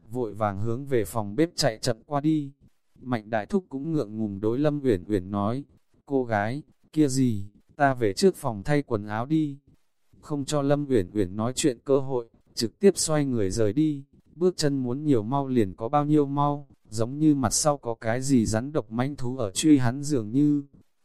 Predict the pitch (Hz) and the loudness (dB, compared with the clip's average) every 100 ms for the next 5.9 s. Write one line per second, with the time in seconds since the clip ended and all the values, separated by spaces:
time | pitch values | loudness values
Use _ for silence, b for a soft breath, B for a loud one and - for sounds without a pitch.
0 | _ 123 143 143 123 87 101 92 104 101 | _ -2 0 2 0 0 -2 -2 0 0
1 | - _ _ 104 113 139 156 151 185 - | -2 _ _ -4 -4 0 2 2 2 -2
2 | 117 123 160 113 110 92 95 101 104 104 | -4 -2 -2 0 -2 -2 -2 -2 0 -2
3 | 101 151 151 139 _ _ _ - 104 92 | -2 -2 -2 -6 _ _ _ -2 -2 -2
4 | - 113 139 143 131 139 - 131 175 120 | -6 -4 0 0 0 -2 -2 -4 -2 -4
5 | 104 151 160 147 123 - 143 135 | 0 2 4 4 4 4 4 4